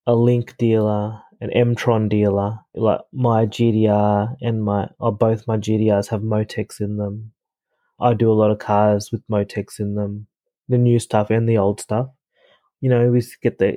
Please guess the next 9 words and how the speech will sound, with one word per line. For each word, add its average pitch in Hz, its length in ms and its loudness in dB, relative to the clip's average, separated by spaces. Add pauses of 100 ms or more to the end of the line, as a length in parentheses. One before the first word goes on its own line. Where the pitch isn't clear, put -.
still 135 240 0
get 120 140 0
the 110 80 0
occasional 113 500 0
Power 110 400 2
F 107 100 -2
C 120 580 2
and 104 420 -4 (640)
Microtech. 117 800 -2